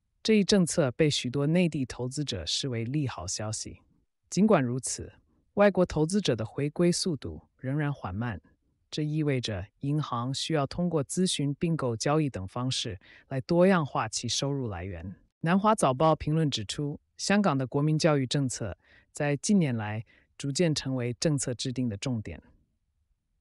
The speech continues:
政府在二零一九年社会动荡和二零二零年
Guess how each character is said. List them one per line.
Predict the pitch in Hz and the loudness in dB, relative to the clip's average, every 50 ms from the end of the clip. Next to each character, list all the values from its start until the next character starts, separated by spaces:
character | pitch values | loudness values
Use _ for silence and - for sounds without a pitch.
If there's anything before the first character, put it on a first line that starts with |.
| _ _ _ _ | _ _ _ _
政 | - 302 277 | 4 4 4
府 | - 175 | 4 4
在 | 147 165 156 | 4 4 4
二 | - - 180 185 | 6 6 6 6
零 | 175 175 | 6 4
一 | 180 - 196 | 2 0 0
九 | 180 - 143 120 | 0 0 0 0
年 | 120 117 110 104 107 120 143 147 | 0 -2 -4 -4 -4 -6 -6 -6
社 | - - - 185 165 | -6 0 2 2 2
会 | - 160 147 | 2 0 0
动 | 131 - 147 131 117 | 0 0 -2 0 -2
荡 | - 113 87 85 95 - _ _ _ _ | -2 -4 -6 -6 -10 -14 _ _ _ _
和 | _ - - - | _ -10 -4 0
二 | - 165 170 | 2 4 4
零 | 160 160 - | 4 4 4
二 | 160 160 | 2 2
零 | 147 143 143 | 2 2 2
年 | 139 127 117 113 117 123 | 0 0 0 -2 -4 -4